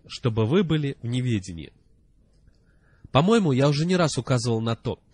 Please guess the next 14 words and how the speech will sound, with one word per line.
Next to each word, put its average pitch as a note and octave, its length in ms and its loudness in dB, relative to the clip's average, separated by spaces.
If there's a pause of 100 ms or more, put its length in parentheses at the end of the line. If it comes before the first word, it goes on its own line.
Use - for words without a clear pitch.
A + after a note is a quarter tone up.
(260)
что - 200 -4
когда D3 280 2
Павел D3 300 4
говорит: B2+ 400 0
"Я B2 80 2
не C3 100 -2
хочу, C#3 300 0
чтобы B2+ 320 0
вы C3 100 4
были C3+ 240 2
в B2 60 -2
неведении" C3+ 600 -2 (140)
или A2+ 180 0
"незнании", G#2 600 -2